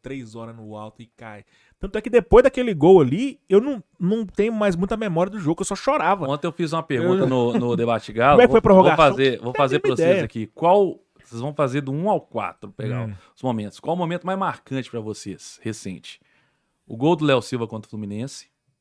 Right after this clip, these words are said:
Speaker 1: Nossa.
Speaker 2: O gol do Léo Silva contra o Olímpia.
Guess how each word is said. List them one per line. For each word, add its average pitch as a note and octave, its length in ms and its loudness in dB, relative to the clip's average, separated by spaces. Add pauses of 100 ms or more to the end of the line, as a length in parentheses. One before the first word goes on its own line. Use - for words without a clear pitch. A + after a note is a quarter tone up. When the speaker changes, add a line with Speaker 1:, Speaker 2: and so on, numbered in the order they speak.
(420)
Speaker 1:
Nossa. - 360 -20 (340)
Speaker 2:
O C3 100 -8
gol D#3 200 4
do F3+ 80 0
Léo D#3+ 160 6
Silva C3+ 260 -2
contra A#2+ 240 -6
o A2+ 40 -2
Olímpia. A#2 480 -6